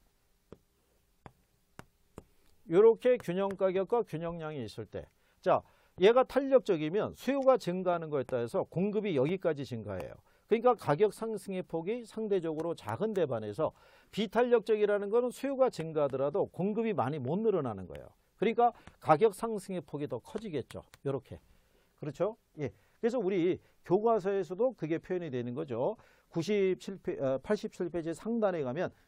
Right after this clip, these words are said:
왼쪽에 있는 그래프에 대한 걸로, 예, 우리가, 아, 요렇게 설명을 했다는 얘기죠. 아, 거기 오른쪽에 그림 이에 보시면 나타나 있죠.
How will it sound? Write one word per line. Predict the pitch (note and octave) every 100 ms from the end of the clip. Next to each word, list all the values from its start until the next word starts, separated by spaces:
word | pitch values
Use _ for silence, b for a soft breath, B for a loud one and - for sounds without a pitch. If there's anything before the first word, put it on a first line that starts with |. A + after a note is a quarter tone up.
| _
왼쪽에 | B2 G#3+ G#3 G#3 G3 F3+
있는 | E3+ D#3
그래프에 | D3+ D3 - C3+
대한 | A#2 A2+ G#2+
걸로, | C#3 C#3 A2 A3+ C4
예, | C3 A#2+
우리가, | A#2+ C#3 F#3 G#3 b _
아, | C3+
요렇게 | B2+ C#3+ - F#3+ G3+ b
설명을 | _ G3 F3 D3 C3+
했다는 | F3 D#3+ A#2+
얘기죠. | F#2+ F2+ E2 E2+ G3 G3
아, | A2+
거기 | A2 B2+
오른쪽에 | A#2+ B2 D3+ B2 G2+
그림 | D3 C#3+ B2+
이에 | D3+ D#3
보시면 | A#2 G#2 A#2+ B2+
나타나 | G#2 A2+ B2+ G#2+
있죠. | F2 C#3+ F#3+